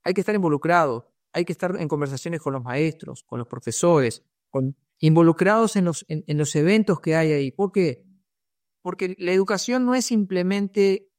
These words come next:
el, el, el lugar, eh, físico donde vos, eh, impartís el conocimiento, sino es cómo acompaño a mi hijo en ese proceso,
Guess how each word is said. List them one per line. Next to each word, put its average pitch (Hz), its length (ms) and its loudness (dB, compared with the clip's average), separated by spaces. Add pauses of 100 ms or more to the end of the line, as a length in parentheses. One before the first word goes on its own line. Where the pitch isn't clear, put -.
el, 156 340 -6
el, 147 300 -4
el 156 100 2
lugar, 180 640 4 (260)
eh, 147 220 -4 (160)
físico 196 680 2
donde 156 380 0
vos, 165 400 -2
eh, 156 120 -6
impartís 147 500 -4
el 147 80 -6
conocimiento, 143 480 -6
sino 165 260 0
es 160 260 0 (280)
cómo 233 260 4
acompaño 202 640 2
a 180 80 -2
mi 165 220 -2
hijo 190 240 -2
en 165 100 0
ese 202 220 -2
proceso, - 580 -12